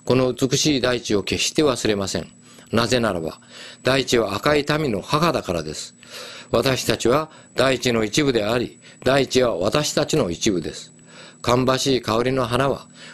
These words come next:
私たちの姉妹であり、鹿や馬、ワシは私たちの兄弟です。岩だらけの峰、草原の水滴、子馬の体温、そして人、みんな同じ家族に属しています。だから、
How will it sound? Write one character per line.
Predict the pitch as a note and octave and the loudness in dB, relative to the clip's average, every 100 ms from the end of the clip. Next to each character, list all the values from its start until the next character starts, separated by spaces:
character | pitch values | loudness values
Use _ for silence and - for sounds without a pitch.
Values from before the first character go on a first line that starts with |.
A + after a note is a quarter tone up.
| - | -2
私 | A2 C#3 C3 | 0 2 0
た | C3+ | 0
ち | B2 | 2
の | A2+ | 0
姉 | F#2+ C#3+ C#3+ G#2 | 2 0 0 0
妹 | |
で | F2+ F#2 | 0 0
あ | |
り、 | F#2+ - - - - - A2+ | -2 -6 -14 -20 -6 -2 0
鹿 | A#2+ | 2
や | B2 A2+ | 0 0
馬、 | G2 B2 A#2 - - - | 0 0 0 -8 -12 -2
ワ | G#2 | -2
シ | - C3 | 2 2
は | C#3 - - - | 2 -4 -14 -4
私 | G2+ C3+ C3+ | 0 0 0
た | D3+ | 0
ち | - | 2
の | A2+ F#2 | 0 2
兄 | D3+ | 2
弟 | E3 G2 D#2 | 2 2 -2
で | D2+ - | -6 -10
す。 | - - - - - - | -12 -16 -20 -20 -14 0
岩 | A#2 B2+ | 2 2
だ | C3+ | 0
ら | B2+ | -2
け | A#2+ | -2
の | G#2 F2+ | -2 -2
峰、 | G#2 A#2+ - - - - | 0 -2 -4 -12 -20 -18
草 | - C3+ | -2 2
原 | C3+ C3+ | 4 2
の | C3 C3 A#2+ | 0 -2 -2
水 | - B2+ | 0 0
滴、 | B2+ B2+ - - - - | 2 -2 -4 -14 -20 -10
子 | - A#2+ | 0 2
馬 | B2+ B2+ | 2 0
の | B2 | -2
体 | B2+ C#3 A#2+ | 0 0 -2
温、 | D#2 - - - | -4 -10 -20 -8
そ | - A#2+ | 0 0
し | - | 2
て | B2 | -2
人、 | A2 - G#2 - - - | 0 -2 -2 -4 -20 -4
み | A#2 B2 | 2 2
ん | C3+ | 2
な | D3+ D3 - | 0 -4 -2
同 | A#2 C3 | 0 0
じ | C3 | -2
家 | - C#3+ | 0 0
族 | B2 A2+ | 2 0
に | B2+ | 2
属 | G2 F#2 | 0 0
し | - | -4
て | - B2+ | 0 0
い | F#2 | 0
ま | E2+ | -6
す。 | - - - - - - - | -12 -20 -20 -20 -20 -12 -2
だ | A#2 | 0
か | A2+ | 0
ら、 | F2 | -2